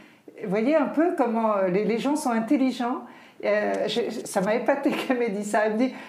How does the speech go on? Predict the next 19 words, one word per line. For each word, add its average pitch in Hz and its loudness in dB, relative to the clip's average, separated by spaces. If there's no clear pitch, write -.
Ma 226 2
manière 269 2
de 226 0
sortir 311 0
quand 254 2
même, 240 0
c'est, - -10
c'est 247 0
incroyable, 254 0
l'intelligence, 208 -4
et - 0
où 269 2
vont, 269 0
où 294 6
les 285 4
gens 285 0
vont 220 0
chercher 247 -4
ça ? » 202 -6